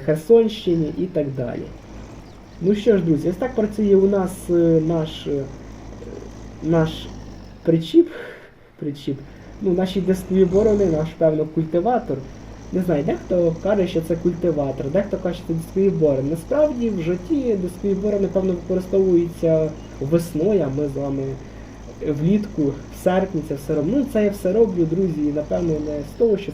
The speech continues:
це з боку логіки воно все, а з того, що треба це все перевірити і продемонструвати вам, щоб більшість людей, певно, не знають про ці модифікації. Тому варто це показувати. Так, друзі, їдемо назад з вами, їдемо назад.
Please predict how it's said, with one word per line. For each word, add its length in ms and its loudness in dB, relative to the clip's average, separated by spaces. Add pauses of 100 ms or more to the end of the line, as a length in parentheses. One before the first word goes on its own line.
це 220 0 (520)
з 80 -8
боку 300 2
логіки 480 2
воно 220 -12 (180)
все, 160 -12 (500)
а 300 2
з 120 -8
того, 140 4
що 140 -4
треба 240 2
це 140 -2
все 160 0
перевірити 600 4
і 180 6
продемонструвати 840 2
вам, 300 0 (140)
щоб 120 -8 (920)
більшість 440 0
людей, 180 4
певно, 280 2
не 100 2
знають 640 0
про 120 -2
ці 160 -2
модифікації. 920 -2 (920)
Тому 200 0
варто 360 -2
це 80 -2
показувати. 520 -4
Так, 200 0
друзі, 300 -2
їдемо 380 2
назад 400 2
з 80 -4
вами, 420 0
їдемо 360 0
назад. 440 -2